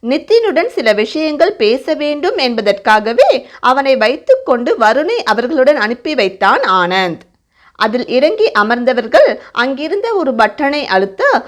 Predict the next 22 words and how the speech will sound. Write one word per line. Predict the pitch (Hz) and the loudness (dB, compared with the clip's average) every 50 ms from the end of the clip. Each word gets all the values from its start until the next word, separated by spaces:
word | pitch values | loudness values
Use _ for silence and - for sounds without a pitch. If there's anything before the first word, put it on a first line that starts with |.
| - _ | -10 _
மேலிருந்த | 240 247 269 320 349 339 349 330 359 339 330 453 | -4 -2 0 0 0 -2 -2 -4 -4 -4 -2 -2
மூடி | 440 254 240 240 247 262 339 453 | -2 -2 0 0 0 0 0 0
மூடிக்கொண்டது. | 427 254 240 269 294 339 359 - - 233 202 190 185 175 196 220 214 196 170 151 143 - - _ _ _ _ _ _ | 0 0 -2 -2 -2 -2 -2 -2 -2 -2 0 0 0 0 2 4 4 4 4 2 -2 -6 -12 _ _ _ _ _ _
உடனே | - 220 226 233 233 233 277 339 523 | -6 -2 -2 0 -2 0 0 0 2
படகிலிருந்த | - 269 247 247 269 370 392 330 311 311 311 302 285 285 | 2 2 4 4 2 0 0 -2 -2 -4 -4 -2 -2 -2
மூடியை | 254 240 240 254 254 254 262 285 277 | 0 0 -2 -2 -4 -4 -6 -6 -4
மூடிவிட்ட | 247 220 233 254 269 294 262 285 277 - 254 - - | -4 -2 -2 -2 -4 -4 -6 -6 -2 -2 -2 -2 0
ஆனந்த் | 190 190 190 202 240 523 554 - - - - - - | -2 -2 -2 0 0 0 0 -2 -4 -8 -14 -16 -8
அங்கிருந்த | - 240 262 269 247 285 294 320 349 359 453 | -4 -4 -2 -2 -4 -4 -4 -4 -4 -4 -4
பெரிய | 466 - 262 262 277 311 349 480 466 480 - | -2 0 0 0 2 2 2 0 0 0 -4
ட்ரிக்கர் | 277 262 262 - 392 392 403 | -6 -6 -4 -4 -4 0 0
ஒன்றை | 320 262 254 247 302 247 220 - | 2 0 0 0 0 0 2 2
இழுக்க | 190 196 208 202 - 466 571 539 - - - - - _ | 2 2 0 0 0 0 2 2 2 0 -2 -6 -14 _
படகிலிருந்து | - 240 247 247 262 - - 466 427 415 415 320 269 269 254 339 - | 0 2 2 2 2 2 2 2 2 2 0 -2 -2 -2 -2 -2 -2
அந்த | - 240 240 240 240 | -2 0 -2 -2 -2
நீர்மூழ்கி | 233 240 262 277 285 285 302 311 285 262 302 339 - | -2 -2 -4 -4 -4 -4 -4 -4 -2 -2 -4 -4 -4
இயந்திரம் | - 208 214 220 220 226 240 294 381 480 | -2 -2 0 0 0 2 2 0 0 2
தனியாக | - 277 220 220 240 262 277 285 311 415 403 | 0 0 0 0 -2 0 0 0 0 0 -2
பிரிந்து | 392 - - 240 196 214 214 262 403 | -4 -4 -4 -4 -4 -2 -2 -2 -2
தனது | - 294 240 233 214 226 226 | 0 0 -2 0 -2 -2 0
பயணத்தை | - 214 208 214 233 247 247 247 - 277 415 - | 2 0 0 2 0 -2 -4 -2 -2 -2 -2 0
துவங்கியது. | - 202 202 208 226 254 220 202 180 175 196 208 214 202 180 170 160 | 0 0 0 -2 -2 -2 0 0 2 2 2 4 4 4 4 2 0